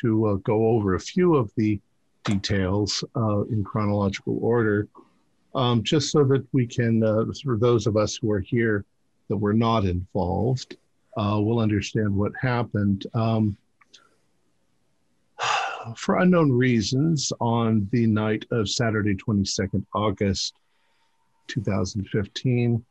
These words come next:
Mister Frank Mills attacked a friend of his, a co-, colleague,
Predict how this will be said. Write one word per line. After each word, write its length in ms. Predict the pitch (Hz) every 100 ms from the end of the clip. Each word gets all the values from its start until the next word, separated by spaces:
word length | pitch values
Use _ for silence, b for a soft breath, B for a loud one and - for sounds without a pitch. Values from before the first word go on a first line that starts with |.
| _ B B _ -
Mister 240 | 107 101
Frank 360 | - 123 113 -
Mills 460 | 113 120 123 123 107
attacked 500 | 113 - 120 110 -
a 40 |
friend 280 | 101 170 151
of 120 | 135
his, 240 | 135 131 104
a 40 |
co-, 360 | - - 120 -
colleague, 560 | - 120 117 117 113